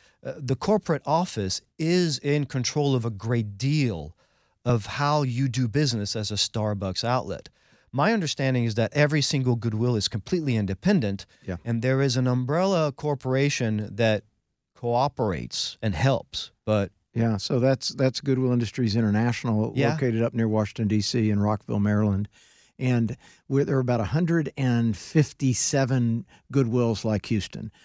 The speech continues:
Speaker 2: throughout the United States, Canada, and Mexico. And what is so cool about Goodwill is that we're not a franchise. I don't own it. Nobody owns it.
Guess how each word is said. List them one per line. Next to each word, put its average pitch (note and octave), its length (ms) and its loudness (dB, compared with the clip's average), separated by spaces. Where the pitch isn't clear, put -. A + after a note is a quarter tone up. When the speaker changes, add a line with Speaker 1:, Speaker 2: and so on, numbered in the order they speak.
Speaker 2:
throughout C#3+ 320 0
the C3 80 -4
United A#2 260 0
States, A#2 360 -2
Canada, A2 360 2
and G2+ 80 2
Mexico. G2+ 460 -4
And B2 480 0
what E3 240 2
is C#3+ 80 2
so D3 220 -2
cool A#3+ 360 -2
about A#2 280 0
Goodwill G#2+ 600 0
is A#2+ 200 2
that C#3+ 160 -2
we're D3+ 160 0
not D3 240 2
a - 20 -2
franchise. A2+ 680 -4
I B2 100 -4
don't D#3 180 2
own C3 160 2
it. D3 160 -2
Nobody D3+ 400 2
owns C3 260 0
it. C#3+ 140 0